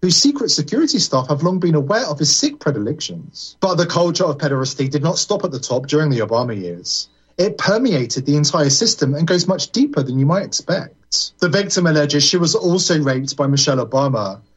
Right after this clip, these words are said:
and this is where things get really disturbing. Presidents, vice presidents, art collectors, Hollywood executives, climate czars,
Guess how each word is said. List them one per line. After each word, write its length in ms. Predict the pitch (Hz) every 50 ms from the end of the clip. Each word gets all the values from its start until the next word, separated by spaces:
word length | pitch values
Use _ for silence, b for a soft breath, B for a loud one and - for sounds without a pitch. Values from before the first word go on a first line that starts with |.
| _ _ -
and 140 | 160 170 208
this 120 | 214 -
is 120 | 277 -
where 100 | - 247
things 300 | 196 - - 190 180 156
get 160 | - 160 147 131
really 320 | 135 127 143 160 165 165
disturbing. 680 | - 113 107 - - 107 104 110 107 101 87 82 82 -
Presidents, 720 | - - 180 180 175 170 175 151 135 135 135 147 170 170 -
vice 300 | - 160 165 175 170 -
presidents, 520 | - - 147 139 135 139 131 139 143 139 -
art 320 | - 170 175 180 170 -
collectors, 560 | - 151 131 127 135 135 - - 160 147 -
Hollywood 280 | - 214 226 233 214 180
executives, 720 | 170 139 131 180 233 - - 220 165 - 139 139 135 -
climate 420 | - - - 180 247 302 330 285 175
czars, 480 | 131 120 113 107 110 127 139 - b